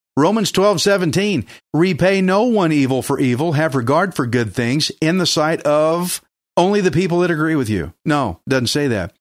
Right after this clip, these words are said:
"Have regard for good things in the sight of all men. If it is possible, as much as depends on you,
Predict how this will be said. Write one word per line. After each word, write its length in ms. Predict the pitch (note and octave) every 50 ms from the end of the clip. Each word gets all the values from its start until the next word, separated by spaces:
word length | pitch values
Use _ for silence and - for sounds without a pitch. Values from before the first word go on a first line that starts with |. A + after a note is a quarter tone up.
| _ _ _ _ _ -
"Have 220 | C#3+ D3 D#3 D3+
regard 360 | F3 C3+ D3+ D3+ D3 C#3 A#2
for 140 | - C#3 A#2
good 240 | G2+ B2+ C#3 C#3 A#2
things 300 | - C#3+ B2+ A#2+ G#2 -
in 80 | A#2+
the 60 | A2+ G2+
sight 340 | - - C3+ A#2+ B2 - -
of 160 | C3 G#2+ F#2+ - -
all 380 | C#3+ C3+ B2+ C3 B2+ G#2 - _
men. 440 | - B2 B2+ B2 A#2+ G#2+ F2 E2 D#2 - _ _ _ _ _ -
If 200 | B2+ B2+ G2+ G#2+
it 100 | C3 B2+
is 120 | D3 C#3 -
possible, 640 | - F#3 G#3 G#3+ G3+ - - B2+ G2+ F2 D#2 E2 _ _ _ _ -
as 260 | C3 B2+ B2+ A2+ - A2+
much 460 | A#2 A#2+ C3 C#3+ E3 G3+ G#3 - G3
as 320 | - D#3 F#3+ F#3+ E3 C#3
depends 640 | C#3+ E3 B2 - - C#3 D#3+ F3 F#3 G3 G#3+ G#3 F3
on 500 | F3 - - G#3 F#3+ F3+ F3+ F#3 G3 G3
you, 680 | G3+ G#3+ A#3 B3 B3 A#3 G3 D#3 C3+ B2+ C3+ D3 D#3+